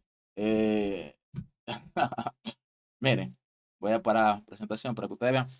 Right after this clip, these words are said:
Mire, ya yo he comprado esto, mire, esto es como si fuera un planeta, de tierra, para el set. Yo, yo también compré este casco, miren qué chulo, para decorar el set.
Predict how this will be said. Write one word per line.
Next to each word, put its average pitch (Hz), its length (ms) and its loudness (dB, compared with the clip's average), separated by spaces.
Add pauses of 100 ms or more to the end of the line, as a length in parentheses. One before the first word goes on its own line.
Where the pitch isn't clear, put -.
(380)
Mire, 127 240 2
ya 117 120 2
yo 131 120 4
he 131 80 2
comprado 135 580 8
esto, 147 320 4
mire, 110 360 -2
esto 113 160 -6
es 117 80 -6
como 120 220 0
si - 120 -10
fuera 117 180 -4
un 117 120 0
planeta, 131 600 0 (760)
de 87 100 -12
tierra, 131 580 -4 (640)
para 101 500 -8
el 98 120 -18
set. - 320 -6 (920)
Yo, 117 160 -6 (220)
yo 117 220 -14
también 127 340 -4
compré 120 500 -4
este 123 280 -6
casco, 147 480 -4
miren 107 280 -4
qué 110 120 -6
chulo, 143 500 -4 (260)
para 98 200 -18
decorar 104 260 -12
el 117 80 -4
set. 151 320 -6